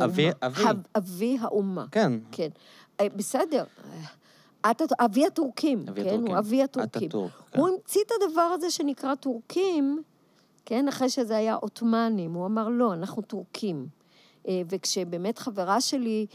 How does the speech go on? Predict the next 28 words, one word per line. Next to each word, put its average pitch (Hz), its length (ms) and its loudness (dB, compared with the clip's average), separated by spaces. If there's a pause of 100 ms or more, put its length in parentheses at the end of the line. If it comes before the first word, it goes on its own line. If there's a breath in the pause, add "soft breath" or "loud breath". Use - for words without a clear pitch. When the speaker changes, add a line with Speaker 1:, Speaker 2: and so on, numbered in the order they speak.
(260 loud breath)
Speaker 2:
אה, 190 140 -2
משם, 214 560 0
מהעיירה 180 800 0
הזאת, 220 280 0
איפה 202 140 -8
שקנינו 196 460 -2
את 220 100 -4
הסירה, 196 380 -4
שהיא 180 180 -6
ראתה 170 300 -2
את 220 100 -2
הסמל 208 480 0
של 180 140 -6
מוסטפא 185 480 -8
תלה 185 280 -2 (380 loud breath)
בסירה 202 520 0
של 175 220 -6
ה-, 165 140 -6 (340 loud breath)
אז 175 160 -8
היא 190 80 4
אמ-, 185 80 -2 (100)
של 190 200 -4
הסולטן 214 520 0
הראשון, 262 400 2
של 214 120 -8
סולמן 214 520 2
הראשון, 254 460 2
הראשון, 233 380 -2